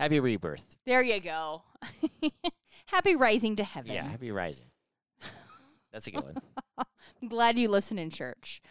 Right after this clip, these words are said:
Speaker 2: A couple weeks ago, you were like, "We're these great Catholics." That does, apparently one of us didn't listen to anything in our catechism classes.
Speaker 1: Right.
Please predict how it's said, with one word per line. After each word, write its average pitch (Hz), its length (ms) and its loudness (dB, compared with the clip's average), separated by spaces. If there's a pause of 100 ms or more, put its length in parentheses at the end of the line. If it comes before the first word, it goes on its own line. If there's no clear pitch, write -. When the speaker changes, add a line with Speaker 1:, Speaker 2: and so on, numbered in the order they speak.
(260)
Speaker 2:
A - 420 -20
couple 381 240 8
weeks 370 260 6
ago, 240 180 8
you 214 160 6
were 220 80 6
like, 202 260 4
"We're 269 300 4
these 190 240 2
great 185 280 2
Catholics." 277 840 0
That 208 220 0
does, 180 280 2
apparently 190 380 -4
one 180 160 0
of 160 80 0
us 156 160 -2
didn't 143 340 -12
listen 156 300 -10
to 165 100 -10
anything 143 440 -10
in 139 60 -10
our 131 100 -6
catechism 120 520 -12
classes. - 560 -16 (120)
Speaker 1:
Right. 107 200 -4